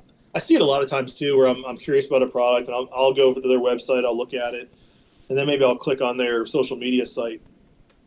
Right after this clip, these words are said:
And if all I see are positive reviews, and then I also see there's a bunch of their hidden or deleted,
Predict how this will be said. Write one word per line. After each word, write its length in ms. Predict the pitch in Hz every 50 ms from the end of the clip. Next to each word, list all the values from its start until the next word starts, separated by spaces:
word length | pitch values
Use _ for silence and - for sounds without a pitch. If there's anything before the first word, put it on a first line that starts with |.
| _ _ _ _ _ - -
And 80 | 147 143
if 100 | 135 151
all 160 | 147 151 151
I 60 | 143
see 180 | 139 - 160 143
are 60 | 123
positive 420 | - - 135 135 139 135 139 131
reviews, 640 | 127 123 113 117 123 131 143 156 165 160 - - - _
and 100 | 135 131
then 80 | 131 131
I 40 | 127
also 240 | 123 131 127 -
see 180 | 127 - - 127
there's 160 | 127 127 117 131
a 40 |
bunch 220 | 113 131 127 127 -
of 60 | 127
their 140 | 123 113 107
hidden 260 | - 139 131 131 131
or 80 | 131 117
deleted, 500 | 107 117 110 117 127 135 156 160 -